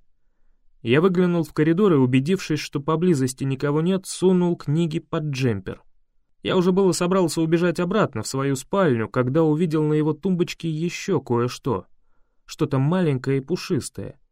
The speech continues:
Сначала я подумал, что это дохлая мышь, но нет. Это оказалась кроличья лапка на цепочке. У меня мелькнула смутная мысль, что это что-то вроде приносящего удачу талисмана,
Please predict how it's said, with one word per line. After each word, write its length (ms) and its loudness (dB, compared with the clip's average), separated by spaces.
Сначала 480 2
я 120 2
подумал, 480 2
что 260 -2
это 160 0
дохлая 480 0
мышь, 320 0
но 180 0
нет. 500 -2
Это 180 0
оказалась 600 2
кроличья 560 2
лапка 420 0
на 140 0
цепочке. 640 -4
У 80 0
меня 300 2
мелькнула 560 2
смутная 600 -2
мысль, 440 0
что 260 -2
это 140 -2
что-то 320 -2
вроде 460 2
приносящего 640 0
удачу 360 0
талисмана, 720 -2